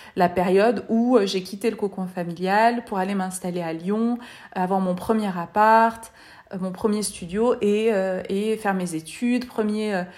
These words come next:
job, euh, d'étudiante. Enfin voilà, il y a un côté, euh, d'émancipation où on sort du socle.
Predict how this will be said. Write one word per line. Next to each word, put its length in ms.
job, 460
euh, 500
d'étudiante. 680
Enfin 140
voilà, 320
il 100
y 20
a 140
un 80
côté, 420
euh, 80
d'émancipation 920
où 160
on 120
sort 460
du 120
socle. 360